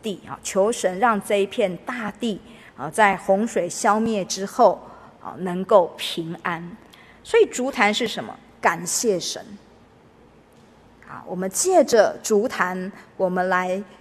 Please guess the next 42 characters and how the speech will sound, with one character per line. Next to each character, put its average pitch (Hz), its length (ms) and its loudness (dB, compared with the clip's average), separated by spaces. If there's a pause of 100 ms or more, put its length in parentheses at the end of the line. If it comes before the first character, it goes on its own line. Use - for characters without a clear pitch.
(280)
感 180 300 0
谢 220 320 2
神， 190 640 0 (600)
让 240 120 8
我 214 60 -2
们 185 100 -4
每 185 160 -2
一 185 120 -4
天 208 260 -2
平 170 320 -6
安。 180 380 -2 (480)
啊， 120 200 -10
感 233 200 0
谢 359 200 0
神 208 320 0
赦 277 240 0
免 214 200 2
我 190 100 2
们 170 140 -6
生 240 180 -2
活 202 140 2
中 208 240 -4
大 339 240 -6
大 311 180 4
小 202 220 0
小 190 200 -4
的 165 220 -6 (360)
过 170 260 0
失。 156 400 -10 (1000)
我 - 60 -16
们 233 100 -6
再 440 160 4
来 202 140 6
看， - 300 -2 (560)
啊， - 100 -16 (680)
《创 330 160 0
世 320 140 -2
纪》 277 140 -6
的 226 100 4
十 208 220 -2
二 208 160 4
章， 196 340 -4